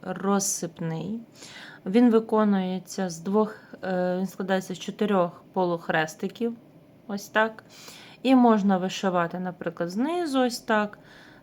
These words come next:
зверху, бачите, ось такі можна вишивати. І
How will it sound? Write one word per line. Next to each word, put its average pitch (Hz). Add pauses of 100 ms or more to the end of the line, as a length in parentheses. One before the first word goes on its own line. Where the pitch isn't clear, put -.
зверху, 247
бачите, 214
ось 165
такі 220
можна 190
вишивати. 175 (680)
І 381